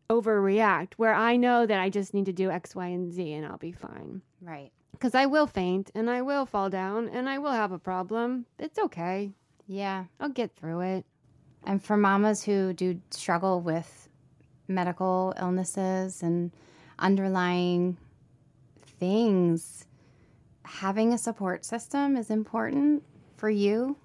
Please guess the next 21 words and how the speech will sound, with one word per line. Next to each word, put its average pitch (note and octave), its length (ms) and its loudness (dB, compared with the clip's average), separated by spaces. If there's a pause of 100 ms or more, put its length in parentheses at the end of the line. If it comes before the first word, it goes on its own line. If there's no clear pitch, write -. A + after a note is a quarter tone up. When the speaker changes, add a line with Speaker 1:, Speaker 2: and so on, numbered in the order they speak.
(100)
Speaker 2:
mentally, B3+ 760 0 (240)
Speaker 1:
Yeah. F3 340 6
Speaker 2:
physically. C4+ 600 2 (380)
Having, G#3+ 760 0
um, F#3+ 540 -4 (800)
arrangements, G#3 880 0
like G3 180 -2
how G3 120 0
you F#3+ 120 2
carry F#3 640 0
your F#3+ 200 -2
things E3+ 360 0
with E3 220 -2
you G#3+ 240 2
is A3 140 -2
super A3 380 0
important. A#3 680 0
That's F3 240 -6
your E3+ 80 -2
number D#3+ 260 0
one. F3 520 -2